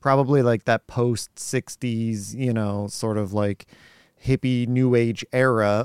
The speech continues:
with money flying around, and a lot of that was funded, so there were a lot of smart people,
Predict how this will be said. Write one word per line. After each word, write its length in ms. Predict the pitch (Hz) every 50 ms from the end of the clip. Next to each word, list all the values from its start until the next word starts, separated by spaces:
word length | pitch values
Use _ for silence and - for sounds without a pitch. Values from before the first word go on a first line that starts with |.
| - -
with 180 | 117 117 -
money 220 | - 113 113 123 131
flying 380 | - - 110 101 101 101 95
around, 500 | 92 92 95 95 92 98 98 101 107 107 -
and 440 | - 113 110 107 104 104 104 107 104
a 60 | 101
lot 160 | 110 110 107 113
of 60 | 113
that 100 | 113 107
was 140 | 110 101 -
funded, 440 | - 104 101 101 101 104 107 101
so 120 | - - 117
there 100 | 110 107
were 80 | 107
a 60 | 104 104
lot 160 | 104 104 104
of 60 | 98
smart 340 | - - 104 101 104 98 _
people, 560 | - 113 104 - - 107 101 104 101 101